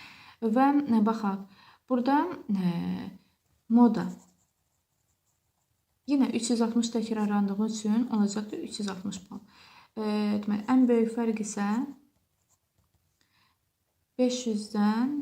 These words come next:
ə, çıxarıq iki yüz səksəni, iki yüz iyirmi olacaqdır. Ən böyük fərq iki yüz iyirmi olacaqdır və, ə, median isə,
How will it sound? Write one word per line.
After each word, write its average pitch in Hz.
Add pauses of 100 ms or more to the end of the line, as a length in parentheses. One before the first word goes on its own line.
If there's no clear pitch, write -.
(140)
ə, 202 (400)
çıxarıq 220
iki -
yüz 208
səksəni, 196 (140)
iki -
yüz 226
iyirmi 202
olacaqdır. 185 (920)
Ən 240
böyük 196
fərq 214
iki -
yüz 180
iyirmi 180
olacaqdır 240 (480)
və, 247
ə, 262 (180)
median 220
isə, 202